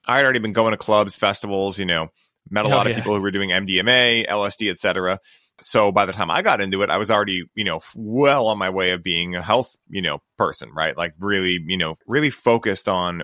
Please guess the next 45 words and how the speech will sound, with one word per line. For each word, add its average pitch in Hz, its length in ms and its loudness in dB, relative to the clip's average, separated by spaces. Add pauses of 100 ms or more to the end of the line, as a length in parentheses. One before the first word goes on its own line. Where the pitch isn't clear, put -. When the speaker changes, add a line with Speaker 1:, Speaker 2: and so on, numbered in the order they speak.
Speaker 1:
well-being 95 680 0
and 80 80 -8
health 87 480 -6
in 87 220 -10
every 92 240 -2
moment 90 260 -4
of 87 60 -6
my 85 80 -2
life. 85 260 -2
And 101 120 -8
so 101 140 0
when 95 120 0
I 90 80 0
got 101 220 0
into, 101 400 -6
let's 90 180 -4
say, 92 180 -2
M 92 200 -4
D 82 120 -4
M 85 120 -2
A, 117 260 0 (240)
I 113 100 2
was 107 120 -2
that 98 180 -2
kid 123 180 2
who 98 140 -2
at 85 80 -2
festivals 92 580 -2 (400)
would, 104 480 4
you 107 80 0
know, 98 200 2
be 101 200 -2
stocking 117 380 0
everyone 107 240 2
up 104 100 2
on 107 80 0
all 98 140 2
the 101 80 -6
supplements. 92 440 -2
Like, 92 120 -4
"All 98 80 2
right, 82 160 -2
take 107 240 -8
this 113 160 -2
before, 104 520 0